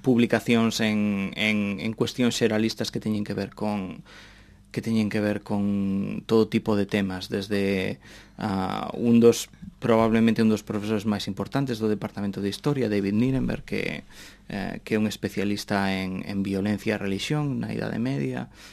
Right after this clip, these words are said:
eh, e no, no concepto de antixudaísmo e nas persecucións antixudías, por exemplo, na Idade Media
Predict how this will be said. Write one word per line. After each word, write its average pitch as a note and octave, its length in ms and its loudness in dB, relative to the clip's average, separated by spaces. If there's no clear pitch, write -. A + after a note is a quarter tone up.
eh, G2 480 -4
e G2 440 -4
no, F#2+ 400 -2
no G2+ 200 0
concepto G2+ 480 -2
de G2 120 0
antixudaísmo A2+ 920 -4
e - 40 -4
nas - 160 -8
persecucións - 640 -8
antixudías, - 600 -6
por A2+ 120 -2
exemplo, G#2+ 240 0
na F#2+ 160 -4
Idade G2+ 200 -8
Media G2+ 360 -4